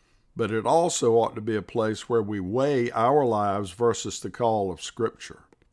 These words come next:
And if less one of you happens to be Jesus,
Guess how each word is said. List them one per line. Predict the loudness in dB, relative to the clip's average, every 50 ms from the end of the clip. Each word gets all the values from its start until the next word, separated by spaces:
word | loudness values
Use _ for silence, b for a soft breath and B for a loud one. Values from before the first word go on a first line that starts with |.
| _ _ _ _ _ _ _ _ _ _ _ _ b b b b b b b b b b b b b b b b b b b
And | 0 2 4 4 2
if | 2 2 4
less | 4 6 6 4 2 2
one | 0 2 2 2
of | 2
you | 2 2
happens | 2 2 0 0 0 -4 -8 -8 -8
to | -6
be | -4 -4 -4 -2
Jesus, | 0 0 2 2 2 0 -2 -6 -16 -16 -18 -20 -20